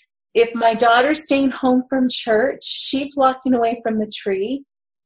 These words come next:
I need to stay there. Don't stay home with her. Go to church, partake of the Spirit, bring that Spirit back home and share it with her. So, and then, I mean, you can use it in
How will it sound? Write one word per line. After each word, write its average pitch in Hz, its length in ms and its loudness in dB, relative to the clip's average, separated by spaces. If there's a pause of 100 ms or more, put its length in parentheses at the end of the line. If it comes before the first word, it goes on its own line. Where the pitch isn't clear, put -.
(380)
I 285 160 4
need 311 220 4
to 262 80 -4
stay 247 420 2
there. 254 240 4
Don't 233 200 -2
stay 359 260 -2
home 247 340 0
with 214 460 2 (140)
her. 170 480 -2 (1000)
Go 240 300 0 (280)
to 392 280 6
church, 214 480 0
partake 247 400 0
of 294 80 -2
the 190 80 0
Spirit, 214 560 -4
bring 233 240 -2
that 247 220 -4
Spirit 220 420 -4
back 190 220 -2 (120)
home 196 280 -6 (320)
and 208 140 -2
share 226 440 -2
it - 160 -6
with 185 220 -2
her. - 320 -8 (560)
So, 214 640 2 (600)
and 247 160 2
then, 233 240 4
I 226 160 -2
mean, 226 420 -4
you - 100 -12 (200)
can 226 120 -6
use 247 200 0
it - 80 4
in - 60 -4